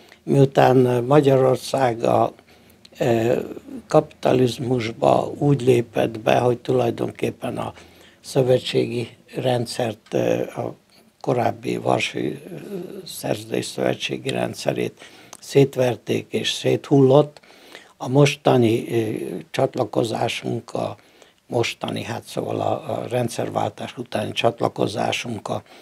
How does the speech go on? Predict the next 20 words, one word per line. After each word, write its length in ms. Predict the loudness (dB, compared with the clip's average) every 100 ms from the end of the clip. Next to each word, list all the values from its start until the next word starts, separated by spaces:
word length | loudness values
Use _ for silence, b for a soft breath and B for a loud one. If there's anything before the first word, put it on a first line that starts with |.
| b b b b b b b
az 180 | 2 8
Európai 580 | 10 10 8 6 8
Unióhoz, 640 | 8 8 8 6 4 2 0
illetve 520 | 0 2 0 -2 0
a, 280 | 0 -2 -6 -6 -4 -4 -2
i-, 200 | -4 -6
illetve 460 | -4 -2 -2 0 0
a 40 |
natóhoz, 920 | 4 6 6 6 6 8 8 6 4 b b b b -10
ez 280 | -6 -6 -8 0
gyakorlatilag, 1040 | 2 2 2 0 0 -2 -2 2 0 0
ö, 360 | 0 2 2 0 -2 -4
letette 580 | 4 4 4 -4 -2 -2
a 80 | 0
voksot 520 | -2 -2 -4 -6 -8
a 40 |
fegyverkezés 920 | -8 -8 -6 -6 -8 -6 -8 -6 -8 -8
mellett. 540 | -10 -10 -14 -18 _
Szóval 640 | -16 -6 -4 -2 0 -2 -4 b b b b b b _
a, 360 | 4 6 6 4